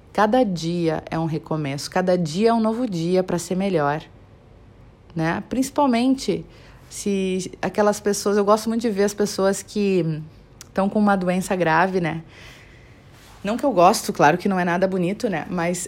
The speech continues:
é legal de reparar o quanto, como essa, cada pessoa reage diferente, né?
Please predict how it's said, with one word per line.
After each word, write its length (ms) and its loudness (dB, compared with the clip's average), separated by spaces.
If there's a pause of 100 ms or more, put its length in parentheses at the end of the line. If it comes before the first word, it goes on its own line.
é 100 4
legal 340 4
de 120 0
reparar 480 4
o 80 2
quanto, 800 2 (300)
como 200 6
essa, 260 2
cada 280 4
pessoa 340 2
reage 340 4
diferente, 680 0
né? 140 -6